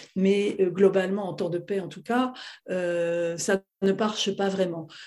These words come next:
Donc, il ne faut pas demander aux mots trop de choses. Il ne faut pas s'illusionner sur leur pouvoir.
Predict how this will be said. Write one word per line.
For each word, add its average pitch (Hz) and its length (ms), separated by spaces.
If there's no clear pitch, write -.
Donc, 233 280
il 220 60
ne 220 60
faut 240 100
pas 277 160
demander 233 320
aux 208 140
mots 262 220
trop 285 420
de 262 100
choses. 190 560
Il 175 60
ne 151 40
faut 208 100
pas 247 120
s'illusionner 247 1120
sur 262 300
leur 226 220
pouvoir. 175 560